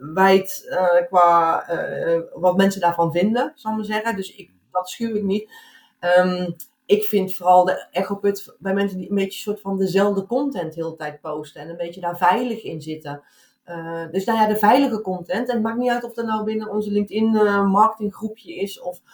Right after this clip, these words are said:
daarbuiten. Daar, daar scroll ik overheen. Ik hou juist van die, ja. Dus ik heb dat niet zo gevoel, omdat ik denk dat mijn content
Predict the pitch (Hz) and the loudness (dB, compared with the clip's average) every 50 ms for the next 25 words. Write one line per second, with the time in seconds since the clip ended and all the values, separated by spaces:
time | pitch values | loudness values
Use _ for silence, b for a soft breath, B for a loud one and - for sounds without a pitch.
0 | B B B B - 175 170 185 220 240 233 - - 175 175 B B B B B | B B B B -4 0 2 4 4 4 4 2 0 0 0 B B B B B
1 | B B B B B B B _ _ _ _ - - - - - - - - - | B B B B B B B _ _ _ _ -6 -4 -2 -2 -2 -4 -6 -8 -10
2 | - - - _ _ _ _ - - - 196 190 - - 190 202 202 190 - 175 | -16 -20 -20 _ _ _ _ -6 -4 -2 -2 -2 -4 0 2 2 2 4 6 6
3 | 190 180 190 175 180 208 247 269 262 214 175 175 180 175 170 190 240 262 262 240 | 6 6 4 2 4 4 6 6 4 4 2 0 -2 0 2 2 4 4 4 4
4 | 214 185 190 185 - - - 175 - 175 170 170 170 165 156 156 - _ - 196 | 2 2 -2 -4 -8 -10 -10 -10 -8 -6 -6 -6 -6 -6 -6 -8 -10 _ 0 2
5 | 190 180 151 143 143 - _ _ _ _ _ B B B B B B B B B | 2 2 2 0 -4 -8 _ _ _ _ _ B B B B B B B B B
6 | - 214 214 - - - - - 262 254 254 - 247 - 254 262 - - 254 247 | 4 4 4 4 2 0 0 2 4 4 4 4 2 2 2 0 0 2 0 0
7 | 233 220 208 214 226 226 220 214 214 208 202 196 - _ _ _ - 190 202 220 | 0 0 -4 -6 -6 -6 -4 -4 -2 -4 -4 -6 -10 _ _ _ -4 -2 0 0
8 | 208 196 185 185 196 196 196 _ _ _ _ _ 202 208 214 208 208 190 190 196 | 0 -2 -2 -2 -2 -4 -4 _ _ _ _ _ -8 -8 -6 -6 -4 -4 -4 -4
9 | 190 - - _ | -6 -10 -16 _